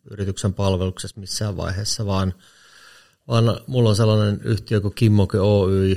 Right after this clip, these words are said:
joka, tota, niin, on tehnyt erilaisia asioita matkan varrella. Sitten vuonna yhdeksänkymmentäyhdeksän niin me ostettiin Ravitalli Kemppi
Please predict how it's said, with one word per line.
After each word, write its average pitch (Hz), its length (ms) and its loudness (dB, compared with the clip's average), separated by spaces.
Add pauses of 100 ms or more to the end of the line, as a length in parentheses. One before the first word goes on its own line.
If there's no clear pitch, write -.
(140)
joka, 104 320 -4
tota, 98 260 -2
niin, 156 100 0
on 143 80 0
tehnyt 117 360 4
erilaisia 107 580 4
asioita 104 340 4
matkan 98 440 2
varrella. 98 400 2 (280)
Sitten 104 520 -2 (1000)
vuonna 120 260 4
yhdeksänkymmentäyhdeksän 110 1080 4
niin 101 340 4
me 101 100 4
ostettiin 101 800 2
Ravitalli 98 460 2
Kemppi - 760 -2